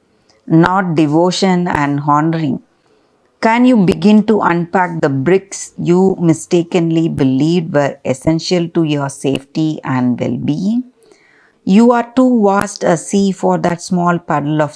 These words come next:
thought now, guys. The oceanic world of love is your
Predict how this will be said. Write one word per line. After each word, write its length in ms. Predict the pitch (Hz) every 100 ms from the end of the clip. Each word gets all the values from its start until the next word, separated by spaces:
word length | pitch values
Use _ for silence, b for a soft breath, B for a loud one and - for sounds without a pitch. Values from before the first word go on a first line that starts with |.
| -
thought 280 | 151 135 -
now, 320 | - 123 127 131
guys. 500 | 143 131 117 - - b b b b _ 139
The 60 | 147 -
oceanic 440 | 165 - 175 165 160
world 460 | 139 147 151 151
of 180 | 135 -
love 400 | 139 147 160 151
is 260 | 147 135 156 143
your 180 | 123